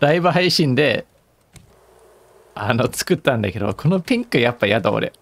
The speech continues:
<laughs> このピンクはやだ。でも、新しいところに行く前に、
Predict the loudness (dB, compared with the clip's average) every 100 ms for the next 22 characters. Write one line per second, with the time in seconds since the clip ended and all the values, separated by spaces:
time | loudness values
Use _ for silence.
0 | -8 0 2 2 0 0 0 0 -2 -2
1 | 0 0 0 -4 -8 -16 _ _ -10 -2
2 | 2 2 2 0 2 0 0 0 0 0
3 | 2 2 2 0 0 2 2 2 2 2
4 | 0